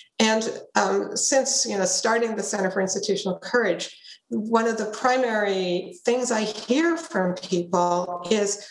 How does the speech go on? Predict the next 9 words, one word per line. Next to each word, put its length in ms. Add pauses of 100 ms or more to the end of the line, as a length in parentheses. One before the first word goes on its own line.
(300)
their, 580
their 120
just 180
heartfelt 600
desire 640
to 120
help 420
institutions 840
heal 640